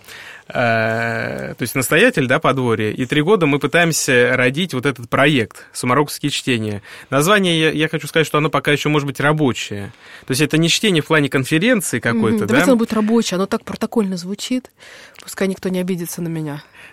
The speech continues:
Speaker 1: Да, может быть, э, «Сумароковский калейдоскоп», не знаю, там, с-, или что-то ещё. Ну, то есть, э, смысл какой? Что это будет духовно-просветительский проект.
Speaker 2: Мгм.
Speaker 1: Музыкальное,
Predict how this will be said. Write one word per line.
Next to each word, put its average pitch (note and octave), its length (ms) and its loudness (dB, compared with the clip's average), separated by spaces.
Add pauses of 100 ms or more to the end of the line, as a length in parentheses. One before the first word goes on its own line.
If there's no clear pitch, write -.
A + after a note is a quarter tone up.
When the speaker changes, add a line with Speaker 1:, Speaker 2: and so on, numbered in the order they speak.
Speaker 1:
Да, A2+ 400 -4
может F3 280 0
быть, F3 140 0
э, D#3+ 280 2
«Сумароковский D#3 560 0
калейдоскоп», C#3 680 -2
не A2 120 -4
знаю, A2 480 -6
там, A2 180 -12
с-, A#2+ 160 -12
или A2+ 340 -4
что-то B2+ 300 -4
ещё. C3 280 0
Ну, D#3 300 0 (180)
то C#3+ 80 0
есть, C#3 120 -2
э, C#3+ 120 -2
смысл F#3+ 340 0
какой? D#3+ 320 0
Что D#3 120 -2
это D#3+ 140 0
будет D#3+ 180 0
духовно-просветительский D#3 800 -2
проект. C#3+ 580 -2 (420)
Speaker 2:
Мгм. G#3+ 300 -8
Speaker 1:
Музыкальное, B2+ 920 0